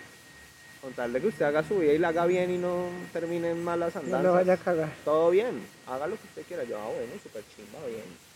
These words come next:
Speaker 1: todo bien, papi, la re buena que yo no lo voy a defraudar". Y con mamá sí fue un poco más complicado porque tengo una relación más cercana con ella, entonces a ella sí le dio un poco más duro, pero bien,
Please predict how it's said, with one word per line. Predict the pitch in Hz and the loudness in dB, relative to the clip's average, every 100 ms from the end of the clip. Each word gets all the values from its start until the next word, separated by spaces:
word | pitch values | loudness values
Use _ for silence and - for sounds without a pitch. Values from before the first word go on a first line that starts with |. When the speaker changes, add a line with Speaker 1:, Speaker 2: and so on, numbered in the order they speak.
| - - - - | -20 -20 -16 -6
Speaker 1:
todo | 131 | -2
bien, | 147 156 | 0 -2
papi, | 143 139 135 123 - - - - | -4 -6 -6 -10 -14 -20 -20 -14
la | 127 | -8
re | 123 | -4
buena | 123 127 139 | -2 0 0
que | 151 | 2
yo | |
no | 127 127 | 2 2
lo | 135 | 4
voy | |
a | 139 | 4
defraudar". | 139 139 123 120 107 - - - - - 147 - 135 | 0 -2 -4 -2 -4 -8 -20 -20 -20 -20 -18 -16 -8
Y | 135 135 | -4 -4
con | - 143 | -4 -2
mamá | 131 127 165 | -2 -2 -2
sí | 180 | -4
fue | 160 | -6
un | 151 | -4
poco | 156 | -4
más | 156 151 | -4 -4
complicado | 165 160 - 131 143 | -8 -10 -4 -2 -2
porque | 120 143 | -2 -6
tengo | 127 120 | -4 -2
una | 123 | -2
relación | 131 135 131 113 | 0 -2 -2 -8
más | 107 | -8
cercana | 120 127 131 | -10 -10 -8
con | 139 117 | -8 -8
ella, | 113 151 - - - - - - - - 131 | -8 -10 -14 -20 -20 -20 -20 -20 -20 -20 -16
entonces | 120 120 110 110 117 120 - - - - - - - - - - - - - - - - - | -12 -12 -10 -8 -2 -2 -4 -14 -20 -20 -20 -20 -20 -20 -20 -20 -20 -20 -20 -20 -20 -20 -8
a | 127 | -4
ella | 127 | -2
sí | 151 | 4
le | 151 | 4
dio | 156 | 6
un | |
poco | 156 160 | 2 2
más | 165 | 4
duro, | 165 233 - | 6 4 4
pero | 214 | 2
bien, | 147 | 2